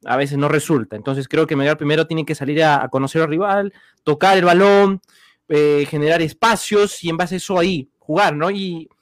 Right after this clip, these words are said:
y tratar de enseñar esa constante que hizo Lorenzo en los primeros cuatro partidos y con lo que se vio, por ejemplo,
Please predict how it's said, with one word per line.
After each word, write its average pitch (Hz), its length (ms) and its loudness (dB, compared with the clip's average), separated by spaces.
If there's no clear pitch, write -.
y 208 440 -4
tratar 277 360 4
de 233 380 6
enseñar 202 380 4
esa 302 180 0
constante 247 460 -2
que 202 120 -2
hizo 240 280 0
Lorenzo 202 320 0
en 208 60 -2
los 175 80 -4
primeros 175 240 -6
cuatro 196 280 -4
partidos 180 360 -2
y 196 80 -10
con 185 160 -4
lo 180 80 -4
que 185 80 -8
se 202 80 -4
vio, 311 120 -6
por 202 100 -10
ejemplo, 226 260 -4